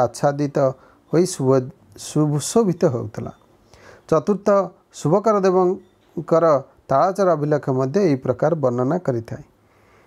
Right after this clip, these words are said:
ପୂର୍ବବର୍ତ୍ତୀ ଭୌମ ଶାସକମାନଙ୍କ ପରି ସେ ମଧ୍ୟ ବହୁ ସୁଗୁଣର ଅଧିକାରୀ ଥିଲେ। ତାଙ୍କ, ତାଙ୍କର ସୁବ୍ୟବହାର ସମ୍ପନ୍ନ ଏବଂ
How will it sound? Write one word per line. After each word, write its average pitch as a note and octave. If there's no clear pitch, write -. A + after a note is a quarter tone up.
ପୂର୍ବବର୍ତ୍ତୀ A3
ଭୌମ F3
ଶାସକମାନଙ୍କ C3+
ପରି D3+
ସେ -
ମଧ୍ୟ E3+
ବହୁ C#3
ସୁଗୁଣର F3
ଅଧିକାରୀ A#2+
ଥିଲେ। G3
ତାଙ୍କ, D3+
ତାଙ୍କର D3+
ସୁବ୍ୟବହାର F3
ସମ୍ପନ୍ନ E3+
ଏବଂ D3+